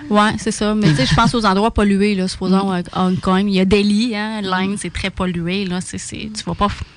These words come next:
Speaker 1: marcher afghan là-bas, là.
Speaker 2: Mais l'Islande, c'est tellement, euh,
Speaker 1: Mais c'est ça.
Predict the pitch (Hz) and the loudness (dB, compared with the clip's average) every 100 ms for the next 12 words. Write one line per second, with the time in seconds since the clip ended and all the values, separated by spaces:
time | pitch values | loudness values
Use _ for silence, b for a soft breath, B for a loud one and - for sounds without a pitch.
0 | - 180 175 - 208 180 170 180 170 165 | -4 -2 0 0 0 0 0 0 -2 -2
1 | 175 - - 175 - 139 135 - 156 160 | -4 -8 -10 -12 -8 -4 -2 0 2 4
2 | 139 - 135 151 139 135 165 165 139 160 | 2 -2 0 2 4 4 2 2 2 2
3 | 196 - 202 - | 2 0 -2 -2